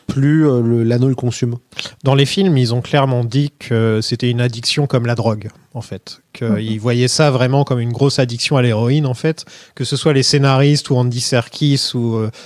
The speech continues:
Speaker 2: ou Elijah Wood, c'est le mot qui revient tout le temps, c'est addiction, addiction, addiction.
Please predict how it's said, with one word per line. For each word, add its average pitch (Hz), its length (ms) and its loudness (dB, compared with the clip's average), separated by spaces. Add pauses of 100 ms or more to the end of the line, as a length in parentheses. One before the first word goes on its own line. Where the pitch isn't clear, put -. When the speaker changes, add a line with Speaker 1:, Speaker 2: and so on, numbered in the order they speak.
(240)
Speaker 2:
ou 131 100 4
Elijah 131 340 2
Wood, 135 360 4
c'est - 160 0
le 127 100 4
mot 160 160 6
qui - 160 0
revient 127 400 2
tout - 100 -4
le - 60 -8
temps, 160 140 0
c'est 135 200 -2
addiction, 120 560 -2
addiction, 120 420 -2
addiction. 117 460 -4